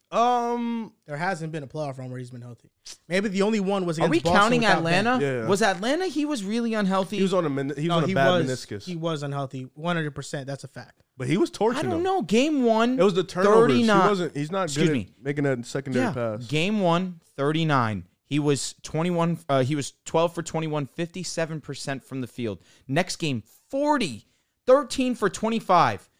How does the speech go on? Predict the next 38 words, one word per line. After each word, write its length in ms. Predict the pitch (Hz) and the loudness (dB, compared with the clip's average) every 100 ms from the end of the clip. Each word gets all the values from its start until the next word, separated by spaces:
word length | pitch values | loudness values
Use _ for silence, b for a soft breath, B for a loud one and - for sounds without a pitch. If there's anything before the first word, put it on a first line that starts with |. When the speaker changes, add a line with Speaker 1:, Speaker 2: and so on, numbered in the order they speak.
| _ _ | _ _
Speaker 3:
Next 460 | 135 165 226 - - | -2 0 0 -2 -4
game, 220 | 180 190 | -2 -2
shoots 280 | - 170 - | -4 -8 -8
fifty 280 | - 185 | -6 -6
percent, 440 | 226 240 - 156 185 | -4 -6 -2 -2 -2
seven 320 | - 147 180 | -2 -2 -2
of 80 | 180 | -6
fourteen. 360 | - 175 185 170 | -2 -2 0 0
Speaker 1:
I'ma 60 | |
just 140 | 156 180 | 0 2
cut 180 | 170 156 | 0 0
you. 100 | - _ _ _ | -4 _ _ _
Atlanta 280 | 127 147 143 | -2 0 0
has 160 | 139 123 | -2 -4
nothing 320 | 123 104 110 | -4 -4 -10
for 160 | 98 101 | -12 -12
him. 160 | 78 - _ _ _ _ _ _ | -14 -20 _ _ _ _ _ _
They 60 | 131 | -6
have 160 | 135 127 | -4 -4
nothing, 680 | 131 139 - 120 104 95 | -2 -2 -2 -8 -8 -12
no, 180 | 117 147 - | -4 -4 -2
healthy 340 | - 180 170 143 | 0 0 2 -4
or 60 | |
not, 200 | 117 98 | -4 -6
they 60 | 123 | -4
have 120 | 147 | -2
nothing 300 | 139 117 107 | -2 -4 -6
for 140 | 90 92 | -14 -16
him. 140 | 76 _ _ _ | -18 _ _ _
They 60 | 127 | -6
have 220 | 135 123 | -6 -8
John 300 | 120 160 180 | -2 0 0
Collins 360 | 170 139 131 117 | -2 -2 -2 -6
and 100 | 98 | -10
Clint 220 | - 131 | -6 -8
Capella 300 | 107 98 87 | -8 -12 -14
down 160 | 82 76 | -14 -18
here. 160 | 80 | -20